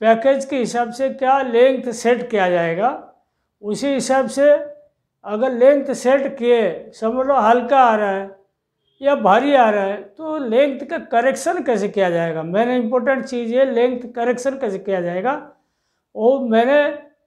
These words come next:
इसको आपको समझा रहा हूँ। बहुत ईजी चीज़ है और मेरा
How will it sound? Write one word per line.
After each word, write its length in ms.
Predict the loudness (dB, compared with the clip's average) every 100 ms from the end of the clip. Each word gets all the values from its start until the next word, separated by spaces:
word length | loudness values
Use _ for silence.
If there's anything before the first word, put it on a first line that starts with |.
| _ _ _
इसको 320 | -6 -6 -4 0
आपको 380 | 2 0 -2 -6
समझा 400 | -2 2 4 4
रहा 120 | 2
हूँ। 300 | 0 -4 -6
बहुत 380 | -6 -4 -4 -2
ईजी 280 | -4 -2 -4
चीज़ 280 | -4 -4 0
है 200 | 0 0 -4 -10 _ _ _ _ _ -4
और 320 | 0 2 2
मेरा 640 | 2 4 6 6 4 2